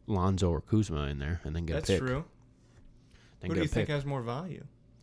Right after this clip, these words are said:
Speaker 1: I don't know. I'm split. I think Lonzo.
Speaker 2: I think
Speaker 1: I'm a Lonzo fan, man. I think he's really
Speaker 2: I think
Speaker 1: good.
Speaker 2: I don't
Speaker 1: Uh,
Speaker 2: understand
Speaker 1: he's a
Speaker 2: that.
Speaker 1: really solid basketball player.
Speaker 2: That's why I was kinda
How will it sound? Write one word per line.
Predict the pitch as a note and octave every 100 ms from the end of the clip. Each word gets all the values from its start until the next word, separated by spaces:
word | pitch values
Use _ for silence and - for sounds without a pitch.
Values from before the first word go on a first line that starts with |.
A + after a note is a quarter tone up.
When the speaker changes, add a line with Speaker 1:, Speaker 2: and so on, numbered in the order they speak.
| - - - -
Speaker 1:
I | C#2+ D#2+
don't | D2+
know. | B1 E2+
I'm | - F#2
split. | - - E2+ -
I | F#2
think | D#3 C3
Lonzo. | D2 D#2+ D2+ C#2+ - - - - - -
Speaker 2:
I |
think | C#3+ - B2+ - - -
Speaker 1:
I'm | A2+ E3
a |
Lonzo | B2 G#2 F2+
fan, | D#2+ - E2 D2+
man. | C2+ C#2 -
I | G#2 G#2
think | A#2+
he's | A2 F2+
really | F2+ F2
Speaker 2:
I |
think | E2+ G2+ F2
Speaker 1:
good. | - -
Speaker 2:
I | C#3
don't | D#3+
Speaker 1:
Uh, |
Speaker 2:
understand | C3 A#2+ -
Speaker 1:
he's | A#2+ A#2
a |
Speaker 2:
that. | G#2
Speaker 1:
really | G#2+ G#2+ G2+
solid | - F2+ F2 F2 D#2+ E2+ -
basketball | F2 E2+ - C#2+
player. | - C#2 - - - - - - - - - -
Speaker 2:
That's | D3+ D#3
why | G3+
I |
was | D#3
kinda | - C3 A#2+